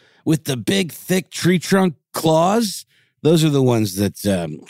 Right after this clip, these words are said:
pure nightmare fuel for me. Don't want 'em, don't need 'em. I'm sure they're lovely to some folks, you know, if, mm, you know, the,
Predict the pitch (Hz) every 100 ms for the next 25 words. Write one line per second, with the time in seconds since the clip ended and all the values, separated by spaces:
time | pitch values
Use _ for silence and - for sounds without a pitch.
0 | - - 170 117 104 98 90 - - 76
1 | 76 73 69 - - - - - _ 110
2 | 147 151 135 135 135 127 - 139 123 120
3 | 117 117 117 117 - 135 127 120 120 113
4 | 117 117 104 - 113 135 113 110 120 110
5 | - - 110 104 107 98 87 90 92 107
6 | 101 101 98 104 92 90 92 90